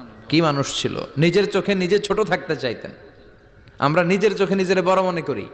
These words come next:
এরকম ডাকাইত আছে না নাই? নিজেরাই নিজে মনে করে কত বড় সাহেব, লাট সাহেব। মান তাওয়াদাআ তারাফা,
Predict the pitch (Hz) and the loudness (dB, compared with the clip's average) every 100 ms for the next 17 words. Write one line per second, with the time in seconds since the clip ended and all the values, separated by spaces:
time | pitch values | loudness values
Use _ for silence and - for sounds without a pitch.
0 | - - - - 147 165 160 160 165 160 | -20 -20 -18 -4 0 0 2 2 2 0
1 | 147 165 170 127 90 - - - - - | 0 0 0 0 -4 -14 -16 -12 -10 -6
2 | - - - - - 143 151 175 190 190 | -6 -6 -10 -12 -2 0 2 2 2 2
3 | 180 180 180 175 165 151 147 147 143 147 | 0 0 -2 -2 -2 -2 -2 -2 0 0
4 | 147 147 131 127 143 - - 127 - - | 0 0 0 0 0 0 -4 -4 -6 -12
5 | - - - - - 403 494 480 370 - | -20 -20 -20 -20 -20 -18 -16 -16 -18 -20
6 | - - - - - - 156 214 208 208 | -20 -20 -20 -20 -20 -6 -2 0 2 2
7 | 196 233 254 247 240 226 254 254 208 220 | 2 2 2 0 0 2 0 0 0 2
8 | 220 - 156 117 | 2 0 -2 -2